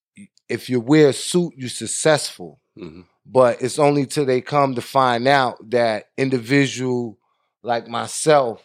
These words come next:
Speaker 1: that wear sweatsuits and a t-shirt is just as successful. And sometimes we hire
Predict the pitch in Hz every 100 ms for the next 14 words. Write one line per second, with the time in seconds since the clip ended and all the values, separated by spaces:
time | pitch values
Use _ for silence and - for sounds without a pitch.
0 | _ _ _ _ 98 120 113 104 113 135
1 | 131 120 107 - 139 147 - - 147 135
2 | 131 - 131 117 107 - 196 160 - 139
3 | 117 110 - _ _ _ _ _ _ _
4 | 123 107 117 160 160 139 131 - 120 -
5 | 131 - 131 113 - 175 170 - 143 131
6 | 127 135 123 165 180 156 123